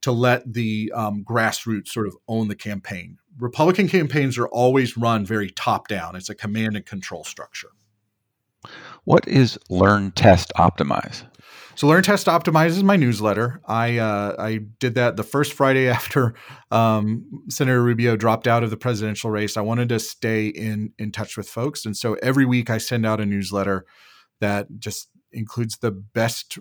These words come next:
Speaker 1: most relevant reads from the world of technology and politics. And it's grown pretty big. I've got two thousand subscribers all around the world. And, uh, that's now a project of the Center for Campaign Innovation,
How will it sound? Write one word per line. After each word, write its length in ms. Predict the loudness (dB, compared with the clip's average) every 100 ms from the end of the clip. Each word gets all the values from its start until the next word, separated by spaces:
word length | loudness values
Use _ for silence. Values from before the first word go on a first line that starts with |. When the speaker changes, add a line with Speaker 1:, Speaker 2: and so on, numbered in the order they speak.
| -6
Speaker 1:
most 300 | -4 -4 0
relevant 420 | 0 2 0 -2
reads 380 | -2 -2 -4 -6
from 280 | -4 -2 -2
the 120 | -2
world 380 | 0 0 0 -2
of 340 | -4 -8 -12 -8
technology 580 | -6 -4 -4 -4 -4
and 140 | -4 -2
politics. 680 | 0 0 0 -6 -8 -14 -16 -20 -20 -20 -16 -6
And 120 | -6
it's 160 | -6 -4
grown 300 | 0 2 2
pretty 200 | 2 2
big. 240 | 2 2
I've 120 | 2
got 220 | 2 0
two 160 | -2 -2
thousand 380 | 2 2 0 -4
subscribers 600 | -6 -4 0 0 0 0
all 160 | 0 2
around 260 | 2 2
the 60 | 0
world. 440 | 0 2 0 -2 -6 -6
And, 400 | -4 -2 -4 -2
uh, 380 | 0 0 -2 0
that's 300 | -2 0 2
now 180 | 2 4
a 40 |
project 500 | 4 2 2 -2 -4
of 100 | -6
the 80 | -6
Center 260 | -4 -4
for 140 | -6 -8
Campaign 460 | -6 -4 -2 -2
Innovation, 560 | -2 -4 -4 -4 -6